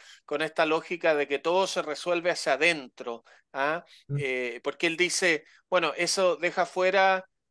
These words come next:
Speaker 1: los problemas estructurales de la sociedad. Entonces, hay gente que de repente,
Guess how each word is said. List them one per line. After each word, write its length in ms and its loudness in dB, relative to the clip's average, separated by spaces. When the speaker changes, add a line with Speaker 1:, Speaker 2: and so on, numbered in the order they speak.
Speaker 1:
los 140 -6
problemas 480 0
estructurales 680 0
de 80 -2
la 120 -4
sociedad. 540 2
Entonces, 420 -4
hay 160 2
gente 440 -4
que 100 2
de 160 4
repente, 760 -2